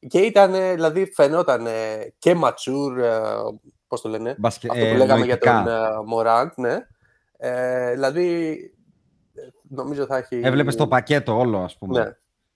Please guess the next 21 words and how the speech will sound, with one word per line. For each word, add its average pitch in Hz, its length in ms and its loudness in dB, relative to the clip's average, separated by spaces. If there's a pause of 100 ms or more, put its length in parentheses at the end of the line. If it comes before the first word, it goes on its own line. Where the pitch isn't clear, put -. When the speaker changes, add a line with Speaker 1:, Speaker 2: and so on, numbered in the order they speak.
(220)
Speaker 2:
Ε, 135 220 -4
δεν 123 160 0
είναι 196 140 -2
τυχαίο 143 400 0
ότι 151 300 -2
οι 143 80 -2
Raptors 151 380 -6
δεν 165 120 -6
το 185 60 -10
συζητάνε 165 480 -6
καν 165 440 -4
για 98 180 -8
το 101 180 -10
K 101 240 -4
D 98 180 -2
pack 92 220 -4 (340)
να 95 120 -8
μπει 92 140 -2
Speaker 1:
Ναι. 123 100 4
Speaker 2:
στην 107 140 -2
κουβέντα. 90 460 -6